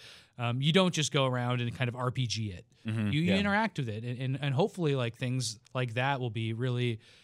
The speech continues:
Speaker 1: um, delightful to discover as
Speaker 3: I,
Speaker 1: you
Speaker 2: Yeah.
Speaker 1: go.
Speaker 3: I'm also just really hoping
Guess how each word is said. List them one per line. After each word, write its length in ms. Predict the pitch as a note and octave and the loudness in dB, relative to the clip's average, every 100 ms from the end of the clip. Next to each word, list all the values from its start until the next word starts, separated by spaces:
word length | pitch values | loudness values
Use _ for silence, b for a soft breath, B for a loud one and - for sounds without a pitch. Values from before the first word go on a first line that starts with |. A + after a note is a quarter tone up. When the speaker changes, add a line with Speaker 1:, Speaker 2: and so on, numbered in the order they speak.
| b b B2 | b b -8
Speaker 1:
um, 300 | A2+ G#2+ A2 | -4 -4 -4
delightful 460 | C3+ B2 C#3 - A#2+ | -2 0 -2 -2 -6
to 60 | |
discover 460 | F#2+ G#2 - C3 A2+ | -4 -4 -4 -4 -6
as 120 | G2 | 0
Speaker 3:
I, 60 | C#3+ | 2
Speaker 1:
you 80 | G2 | 4
Speaker 2:
Yeah. 160 | F2+ | 2
Speaker 1:
go. 60 | E2+ G#2 | 0 0
Speaker 3:
I'm 140 | C3+ | 2
also 260 | C3+ C#3+ G3 | 4 4 2
just 160 | E3+ A2+ | 0 2
really 220 | B2 B2 | 4 6
hoping 480 | A#2+ A#2 A2 G2+ | 4 4 0 -2